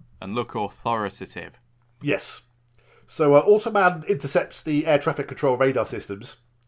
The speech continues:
Speaker 2: and again, everything does seem fine. Uh, Johnson calls Automan on, on the phone number he gave him and says that, uh, everything is going to look normal, but they've altered everything, so it looks like the plane's, uh, far apart, but they're actually on a collision course.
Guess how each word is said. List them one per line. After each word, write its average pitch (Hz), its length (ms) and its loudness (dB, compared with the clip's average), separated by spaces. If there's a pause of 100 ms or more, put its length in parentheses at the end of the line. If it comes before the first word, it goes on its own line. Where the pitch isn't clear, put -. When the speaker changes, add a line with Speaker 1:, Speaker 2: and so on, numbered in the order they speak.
(420)
Speaker 2:
and 123 220 -4
again, 131 260 2
everything 135 320 -2
does 131 220 0
seem 117 160 -10
fine. 104 420 -2 (500)
Uh, 131 220 0 (300)
Johnson 202 400 -2
calls 175 460 0
Automan 143 680 0 (160)
on, 131 260 -2
on 135 120 -8
the 120 60 -6
phone 131 220 0
number 113 220 -2
he 104 120 -8
gave 110 200 -6
him 127 140 -2
and 113 100 -12
says 135 240 -2
that, 127 260 0
uh, 127 200 0 (880)
everything 170 340 0
is 170 120 -6
going 135 160 2
to 131 40 -6
look 120 220 -8
normal, 104 240 -4
but 131 180 -4
they've 131 140 2
altered 143 320 -2
everything, 117 380 -4
so 117 720 -2
it 123 160 -10
looks 131 460 -6
like 131 300 -2
the 135 60 -10
plane's, 120 600 -8
uh, 113 420 0 (460)
far 123 220 -2
apart, 107 420 -4
but 110 80 -12
they're 113 120 -2
actually 117 240 -6
on 101 60 -6
a 101 60 -6
collision 135 320 -4
course. 95 340 -10